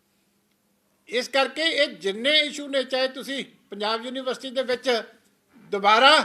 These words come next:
ਹਰਿਆਣੇ ਦੇ ਕਾਲਜ ਅਟੈਚ ਕਰਕੇ ਹਰਿਆਣੇ ਦਾ ਕਲੇਮ ਚੰਡੀਗੜ੍ਹ 'ਤੇ ਵਧਾਉਣਾ ਚਾਹੁੰਦੇ ਹੋ, ਪਰ ਇਹ ਗੱਲਾਂ ਸ਼੍ਰੋਮਣੀ ਅਕਾਲੀ ਦਲ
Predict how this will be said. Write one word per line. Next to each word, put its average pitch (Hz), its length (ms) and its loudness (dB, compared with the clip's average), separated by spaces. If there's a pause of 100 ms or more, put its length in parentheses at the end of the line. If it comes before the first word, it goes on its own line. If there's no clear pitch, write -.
(160)
ਹਰਿਆਣੇ 220 260 0
ਦੇ 247 120 -4
ਕਾਲਜ 240 320 -2
ਅਟੈਚ 233 360 -2
ਕਰਕੇ 240 380 -4
ਹਰਿਆਣੇ 208 300 -6
ਦਾ 233 140 -4
ਕਲੇਮ 220 320 -8
ਚੰਡੀਗੜ੍ਹ 220 420 -10
'ਤੇ 240 100 -8
ਵਧਾਉਣਾ 220 360 -8
ਚਾਹੁੰਦੇ 247 300 -8
ਹੋ, 151 80 -12 (720)
ਪਰ 226 160 -6 (100)
ਇਹ 247 220 -2
ਗੱਲਾਂ 196 460 -6
ਸ਼੍ਰੋਮਣੀ 196 560 -10 (100)
ਅਕਾਲੀ 175 340 -8
ਦਲ 190 340 -4